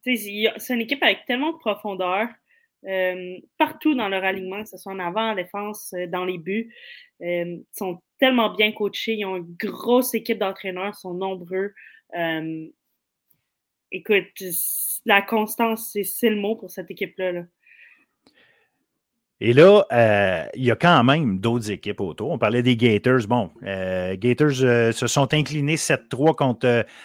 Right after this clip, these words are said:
Speaker 2: contre, euh, les, les Stingers, mais, euh, ça reste qu'elles gagnent les matchs qu'elles ont à gagner autrement.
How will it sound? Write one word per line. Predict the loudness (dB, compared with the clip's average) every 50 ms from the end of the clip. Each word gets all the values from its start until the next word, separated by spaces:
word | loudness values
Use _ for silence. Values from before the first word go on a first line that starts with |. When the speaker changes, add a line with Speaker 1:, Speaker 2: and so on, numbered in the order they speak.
| -20 -20 -20 -20 _ 0
Speaker 2:
contre, | 2 4 4 2 2 4 6
euh, | 6 6 6 4 2 2 2 0 0 -2 -2 -2 -4 -4 -6 -6
les, | -4 -2 0 0 0 -2
les | -2 -2 -2
Stingers, | -2 0 2 2 4 4 4 4 2 0 -2 -2 -2
mais, | 0 0 2 4 4 6 6 6 6 6 4 2 0 0
euh, | 0 2 4 2 2
ça | 2 2 2 2 2
reste | 4 2 2 2 0 -4 -10 -8 -4
qu'elles | 0 2 2 2 2 2 0 0 0 0 0 -2 0
gagnent | 2 2 2 4 2
les | 0 0
matchs | 0 0 -2 0 0
qu'elles | 0 0 2 2
ont | 2 4
à | 4 4
gagner | 4 4 2 2 2
autrement. | 0 0 0 0 0 0 0 0 0 -2